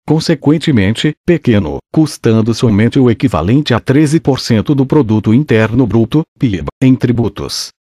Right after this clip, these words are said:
O direito à propriedade era pleno e inviolável, e o acúmulo de riqueza não era visto como um problema a ser controlado ou tributado pelo Estado. Em mil novecentos e trinta,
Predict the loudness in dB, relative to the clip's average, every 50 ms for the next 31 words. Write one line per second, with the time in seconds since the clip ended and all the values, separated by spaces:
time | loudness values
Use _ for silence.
0 | _ _ _ _ _ 0 0 2 2 0 2 2 2 2 2 0 -2 -2 0 -2
1 | -2 0 0 0 0 0 0 0 0 0 0 -2 0 0 0 0 0 -2 -2 0
2 | 0 0 2 2 2 0 0 0 2 2 2 2 2 2 0 -2 -4 -8 -12 -4
3 | _ 0 2 2 2 0 0 0 0 2 2 2 2 2 2 2 2 2 0 0
4 | 0 -2 -2 0 0 0 2 2 2 2 2 2 4 2 2 2 0 -2 -4 -6
5 | -8 -6 -6 0 0 0 0 0 -2 -4 -4 -2 0 0 2 2 2 2 2 2
6 | 0 0 0 2 0 0 0 0 -2 -2 -2 -2 -4 -2 0 -2 -2 0 0 0
7 | 2 0 0 -2 -4 -8 -4 0 0 0 0 0 -2 -2 0 0 -2 -2 -2 -2
8 | 0 0 0 -2 0 0 2 2 0 -2 -2 -4 -4 -2 -2 -2 -6 -8 -12 -16
9 | -16 _ _ _ _ _ _ _ _ _ 0 2 4 4 4 4 4 2 2 0
10 | 0 0 -2 -4 -2 -2 -2 0 0 -2 -4 -4 -4 -2 0 0 0 0 0 -2
11 | -6